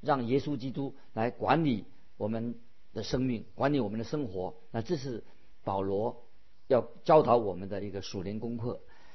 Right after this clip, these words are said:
接下来我们再回到婚姻的问题，看哥林多前书七章三十二节，“我愿你们无所挂虑，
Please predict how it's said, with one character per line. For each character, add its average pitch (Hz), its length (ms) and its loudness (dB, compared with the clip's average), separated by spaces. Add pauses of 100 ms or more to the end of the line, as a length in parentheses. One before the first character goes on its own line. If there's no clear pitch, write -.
(160)
接 160 120 4
下 143 120 6
来 131 80 8
我 113 120 4
们 110 260 -2 (560)
再 156 160 4
回 117 200 6
到 110 220 4 (280)
婚 156 180 4
姻 135 160 4
的 127 100 4
问 120 160 2
题， 92 300 -6 (400)
看 117 460 2 (340)
哥 147 80 2
林 135 140 4
多 131 100 4
前 123 220 0
书 123 100 0
七 - 220 -6
章 123 180 0
三 143 180 2
十 143 120 4
二 123 80 8
节 98 280 0 (600)
，“我 135 140 10
愿 185 220 8
你 123 80 6
们 123 280 4 (420)
无 170 220 6
所 113 220 6
挂 135 260 8
虑， 135 220 -2